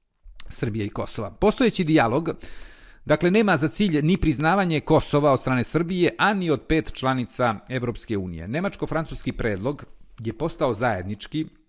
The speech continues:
predlog Evropske unije upravo zato što ne predviđa priznanje Prištine od Madrida, Bratislave, Atine, Nikozije i Bukurešta. Njegov cilj je da otvori put Kosova ka članstvu u Evropskoj uniji i natou bez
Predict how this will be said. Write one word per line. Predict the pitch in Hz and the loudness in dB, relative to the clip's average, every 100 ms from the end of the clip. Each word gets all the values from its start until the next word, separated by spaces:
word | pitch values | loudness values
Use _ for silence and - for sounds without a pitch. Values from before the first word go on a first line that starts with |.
| _ _ _ _ _ - - | _ _ _ _ _ -16 -6
predlog | 143 139 139 | -4 -2 -2
Evropske | 143 110 - | -4 -6 -4
unije | 160 160 - | -2 -2 -4
upravo | 214 202 180 135 | -4 -2 -2 0
zato | 151 160 | -4 -6
što | 143 156 | -6 -4
ne | 139 | -4
predviđa | - 131 185 190 117 110 107 - _ _ - - | -4 -2 -2 -2 -2 0 -2 -4 _ _ -16 -8
priznanje | 104 113 139 139 | -6 -4 -4 -4
Prištine | - 127 120 - 104 101 | -6 -4 -6 -6 -8 -6
od | 98 92 87 | -8 -8 -8
Madrida, | 87 87 127 127 120 | -10 -8 -6 -2 -4
Bratislave, | 92 113 - - 117 107 101 | -2 -4 -6 -8 -6 -4 -6
Atine, | 98 113 113 107 98 | -8 -8 -6 -6 -6
Nikozije | 107 - 110 98 104 101 - - - - - - - | -8 -6 -8 -6 -6 -6 -8 -18 -20 -20 -20 -20 -8
i | 151 147 | -2 -2
Bukurešta. | 104 - 120 92 - 98 | -2 -4 -4 -6 -8 -8
Njegov | 131 170 175 | -2 2 2
cilj | - 180 147 | 0 -2 0
je | 135 | 0
da | 113 110 - | 0 -2 0
otvori | 156 151 151 127 | -2 0 0 0
put | 117 _ - 196 120 - | -2 _ 0 0 0 -2
Kosova | 135 139 - 120 104 | -2 -2 -2 -4 -4
ka | 110 | -6
članstvu | - 131 123 - 117 113 | -4 -2 -2 -6 -6 -2
u | |
Evropskoj | 120 120 - - 113 | -2 -4 -8 -6 -2
uniji | 135 123 110 - | -2 -2 -4 -6
i | 107 | -6
natou | 107 101 - 160 139 | -6 -6 -2 0 0
bez | 101 185 196 - - | 0 2 2 0 -10